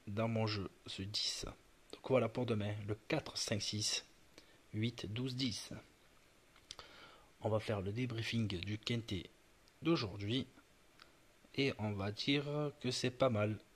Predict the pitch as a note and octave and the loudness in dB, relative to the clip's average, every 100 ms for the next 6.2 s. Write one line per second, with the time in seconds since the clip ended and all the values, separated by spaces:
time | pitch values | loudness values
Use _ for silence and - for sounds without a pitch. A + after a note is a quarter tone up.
0 | - - - A#2 A#2 - - - A2 G#2 | -20 -20 -6 0 0 0 -6 -2 0 0
1 | G#2 A#2+ B2 - - - - - - - | 2 2 2 -4 -20 -20 -20 -20 -20 -20
2 | - - - - - A2 G#2 G#2 G2+ G#2+ | -20 -20 -20 -20 -6 -2 0 0 0 2
3 | A#2 C3 - - - - A2 A#2+ A#2+ A#2 | 2 2 -4 -20 -10 -2 2 4 4 4
4 | A#2 A#2+ A#2 A#2+ - - - - - - | 2 0 0 -2 -6 -14 -18 -20 -20 -12
5 | - G2+ G2 B2 - A2+ G2+ G2+ G#2+ A#2+ | -2 0 0 0 0 0 0 -2 0 -2
6 | - | -4